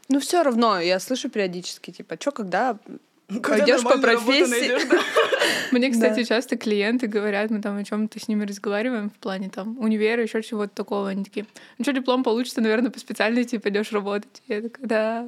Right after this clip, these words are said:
Speaker 3: <laughs> обязательно».
Speaker 2: У меня клиентки любили допрашивать. Я с восемнадцати лет работаю в ногтях, поэтому я достаточно всегда молодым мастером была. И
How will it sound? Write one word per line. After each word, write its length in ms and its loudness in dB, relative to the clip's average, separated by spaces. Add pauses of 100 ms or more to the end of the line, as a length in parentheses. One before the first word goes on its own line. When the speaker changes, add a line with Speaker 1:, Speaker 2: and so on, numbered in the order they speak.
Speaker 3:
<laughs> 100 -14
обязательно». 880 2 (240)
Speaker 2:
У 80 -2
меня 280 0
клиентки 360 -4
любили 560 -2
допрашивать. 500 -4
Я 60 -4
с 100 -8
восемнадцати 420 -6
лет 160 -4
работаю 840 -6
в 60 -14
ногтях, 360 -8
поэтому 540 -6 (360)
я 180 -2
достаточно 360 -6
всегда 220 -6
молодым 360 -2
мастером 460 -4
была. 300 -2 (580)
И 460 -2